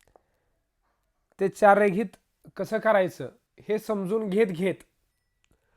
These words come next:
कोणत्या अक्षरासाठी त्याचा उच्चार काय करायचा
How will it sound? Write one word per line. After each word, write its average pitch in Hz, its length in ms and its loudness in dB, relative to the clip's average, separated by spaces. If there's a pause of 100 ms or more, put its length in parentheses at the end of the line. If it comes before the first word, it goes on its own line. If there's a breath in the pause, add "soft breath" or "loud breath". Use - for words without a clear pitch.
(500)
कोणत्या 208 340 2
अक्षरासाठी 220 840 0 (760)
त्याचा 185 220 0
उच्चार 202 420 0
काय 196 220 0
करायचा 170 480 -4